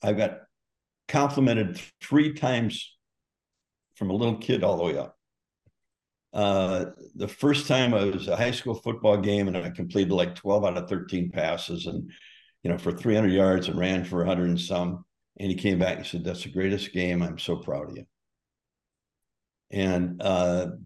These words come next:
the next time, I'm trying to think of the next time. Uh, the third time I remember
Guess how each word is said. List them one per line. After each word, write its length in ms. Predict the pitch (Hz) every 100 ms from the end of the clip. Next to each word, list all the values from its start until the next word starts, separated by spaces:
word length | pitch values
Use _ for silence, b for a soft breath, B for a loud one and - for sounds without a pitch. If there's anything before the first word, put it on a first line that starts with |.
| -
the 120 | 92
next 480 | 90 117 - - -
time, 640 | 139 135 123 127 131 117 131
I'm 180 | - -
trying 220 | - 110
to 40 | 87
think 200 | 120 -
of 80 |
the 100 | 87
next 380 | 90 95 98 -
time. 400 | - 73 82 101 _ _ _ _ _ _ _ _
Uh, 440 | 87 92 92 95 95
the 120 | 107
third 380 | - 123 135 131
time 560 | 98 90 87 95 98 -
I 60 |
remember 720 | 85 87 87 87 87 95 117